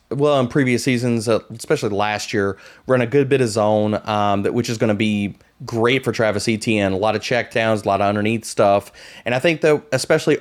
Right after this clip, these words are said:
early in the season, that if people are not going to gravitate to him, then I'm just gonna play more, because this is especially the time when we're looking at, if you're gonna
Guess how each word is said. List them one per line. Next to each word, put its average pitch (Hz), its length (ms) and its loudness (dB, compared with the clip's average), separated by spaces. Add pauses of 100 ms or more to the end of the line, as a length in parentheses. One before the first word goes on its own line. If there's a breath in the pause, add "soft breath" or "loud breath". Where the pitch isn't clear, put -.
early 160 400 4
in 120 80 2
the 107 100 0
season, 98 580 -2 (380 loud breath)
that 117 160 0
if 113 80 -4
people 156 220 0
are 135 100 2
not 120 240 0
going 127 140 0
to 110 60 0
gravitate 127 480 0
to 117 120 0
him, 110 140 0
then 101 80 2
I'm 117 120 2
just 151 140 -4
gonna 113 140 0
play 104 160 0
more, 107 440 2
because 110 540 0 (320 loud breath)
this 143 180 0
is 165 120 -2
especially 156 480 0
the 123 80 -2
time 151 280 2
when 123 120 2
we're 120 80 4
looking 127 340 2
at, 110 320 0
if 113 100 -4
you're 117 260 0
gonna 156 360 0